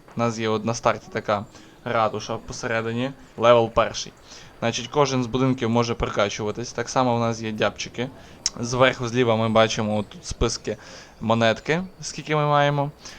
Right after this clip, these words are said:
На даний момент ми маємо двадцять золотих монеток і нуль домиків.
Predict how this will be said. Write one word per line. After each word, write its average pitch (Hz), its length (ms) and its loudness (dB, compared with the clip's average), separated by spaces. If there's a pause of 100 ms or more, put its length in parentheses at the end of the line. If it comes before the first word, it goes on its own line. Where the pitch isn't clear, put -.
(180)
На 131 100 2
даний 131 240 6
момент 117 400 0
ми 113 80 -2
маємо 104 320 -4
двадцять - 380 -10
золотих 107 640 -2
монеток 107 480 -2 (460)
і 139 140 2
нуль 123 240 2
домиків. 110 460 0